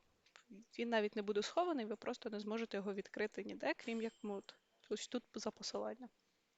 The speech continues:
Так, другий спосіб,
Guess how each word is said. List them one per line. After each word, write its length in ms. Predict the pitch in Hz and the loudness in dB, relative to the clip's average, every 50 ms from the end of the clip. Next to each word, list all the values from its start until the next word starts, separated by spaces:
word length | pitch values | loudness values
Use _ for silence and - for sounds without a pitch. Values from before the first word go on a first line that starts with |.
| _ _ _ _ _ _ - - - - - _ _ _ _ _ _ _ _ _ _ _ _ _ _ _ _ _ _ _ _ - - - - - - - - - - - - - - - | _ _ _ _ _ _ -20 -20 -20 -20 -20 _ _ _ _ _ _ _ _ _ _ _ _ _ _ _ _ _ _ _ _ -20 -18 -18 -16 -18 -18 -18 -20 -20 -20 -20 -20 -20 -16 -4
Так, 140 | - 220 202 - | -4 -4 -4 -2
другий 320 | 202 - 339 330 311 302 | -2 2 2 4 4 2
спосіб, 460 | - - - 254 269 - - - 262 | 0 0 2 2 4 4 2 0 -2